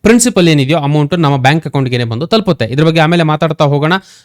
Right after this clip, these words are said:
ಲಾಂಗರ್ ಡ್ಯೂರೇಷನ್ ಗೆ ವೇಟ್ ಮಾಡಬೇಕು. ಈಗ ಎಫ್ ಡಿ ಅಂತಂದ್ರೆ ಎರಡು ವರ್ಷ ಲಾಕ್ ಇನ್ ಎಲ್ಲ ಇರುತ್ತೆ ನೋಡಿ, ಆ ರೀತಿ ಅಂತ ವಿಷಯಗಳಿಲ್ಲ. ಇಲ್ಲಿ ನೀವು ಇನ್ವೆಸ್ಟ್ ಮಾಡ್ತೀರಾ ಅಂತಂದ್ರೆ yes, of course ಪೀರಿಯಡ್ ಇರುತ್ತೆ, ಎಕ್ಸ್‌ಪೈರಿ ಪೀರಿಯಡ್ ಇರುತ್ತೆ, ಅಲ್ಲಿವರೆಗೂ ನೀವು ವೇಟ್ ಮಾಡ್ತೀರಾ ಅಂತಂದ್ರೆ ಫೈನ್,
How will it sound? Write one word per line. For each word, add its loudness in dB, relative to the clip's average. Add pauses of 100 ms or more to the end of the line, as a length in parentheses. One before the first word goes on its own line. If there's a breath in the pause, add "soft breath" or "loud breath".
(100)
ಲಾಂಗರ್ 4
ಡ್ಯೂರೇಷನ್ 2
ಗೆ 2
ವೇಟ್ 2
ಮಾಡಬೇಕು. 0
ಈಗ 2
ಎಫ್ -2
ಡಿ 2
ಅಂತಂದ್ರೆ 0
ಎರಡು 0
ವರ್ಷ -2
ಲಾಕ್ 0
ಇನ್ 2
ಎಲ್ಲ 2
ಇರುತ್ತೆ -2
ನೋಡಿ, -2
ಆ 0
ರೀತಿ -2
ಅಂತ -2
ವಿಷಯಗಳಿಲ್ಲ. -2
ಇಲ್ಲಿ 0 (260 loud breath)
ನೀವು 4
ಇನ್ವೆಸ್ಟ್ 4
ಮಾಡ್ತೀರಾ 2
ಅಂತಂದ್ರೆ -2
yes, 0
of 2
course 0
ಪೀರಿಯಡ್ 2
ಇರುತ್ತೆ, 0
ಎಕ್ಸ್‌ಪೈರಿ 0
ಪೀರಿಯಡ್ -2
ಇರುತ್ತೆ, -2
ಅಲ್ಲಿವರೆಗೂ 0
ನೀವು 2
ವೇಟ್ -2
ಮಾಡ್ತೀರಾ -2
ಅಂತಂದ್ರೆ -2
ಫೈನ್, -4